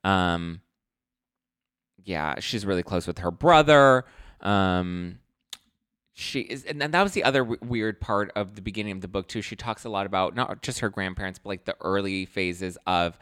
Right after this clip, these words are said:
her parents' relationship before she was even born. So I'm also kind of just like, "You're retelling stories that I'm sure you heard, and then a ghostwriter is writing this, and then somebody else is reading it," that it just was like, mm, it, you know.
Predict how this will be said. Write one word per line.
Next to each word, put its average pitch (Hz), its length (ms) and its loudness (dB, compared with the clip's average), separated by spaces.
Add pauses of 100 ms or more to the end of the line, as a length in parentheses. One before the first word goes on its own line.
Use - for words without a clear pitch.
(340)
her 104 140 0
parents' 92 500 -2
relationship 107 880 0 (220)
before 98 420 0
she - 160 -4
was 95 160 -4
even 90 180 -8
born. 110 540 -2
So 104 120 -4
I'm 92 120 -6
also 104 260 -8
kind 113 160 -8
of 104 60 -12
just - 160 -16
like, 98 160 -10
"You're 117 200 -2
retelling 113 680 -6
stories 104 420 -4
that - 120 -6
I'm 101 120 -6
sure 95 160 -8
you 131 280 -6
heard, 127 280 0
and 92 100 -8
then 85 80 -6
a 87 60 -6
ghostwriter 127 520 2
is 120 120 -2
writing 120 320 2
this, 117 200 -2
and 95 120 -12
then 90 120 -10
somebody 98 280 -12
else 78 160 -10
is 85 100 -12
reading 135 320 -8
it," 123 160 -6
that 87 100 -6
it 85 120 -6
just - 400 -2 (760)
was 95 240 -10
like, 87 320 -16
mm, 104 400 -18
it, - 240 -16 (100)
you 110 140 -12
know. - 160 -12